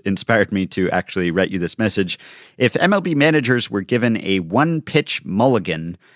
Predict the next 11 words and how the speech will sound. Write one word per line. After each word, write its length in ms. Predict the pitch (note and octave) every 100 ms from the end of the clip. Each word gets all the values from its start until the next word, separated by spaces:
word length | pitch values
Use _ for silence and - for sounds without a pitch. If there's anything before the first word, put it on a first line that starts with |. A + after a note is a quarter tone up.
| _
they 160 | - G2
could 180 | - C#3+
employ 600 | C3+ - G2+ F2 F2 G2 -
once 320 | F#2+ C3+ -
per 160 | - F#3+
game 460 | E3+ G2+ F2 G#2+ _ -
in 160 | G#2+
any 340 | G2+ C#3 E3+ F3
non-run 720 | C3 A#2+ C#3 C#3 A#2+ A#2 B2
scoring 380 | - A2+ A2+ A2+
situation, 800 | A2+ - G2 G#2+ G#2 E2+ E2+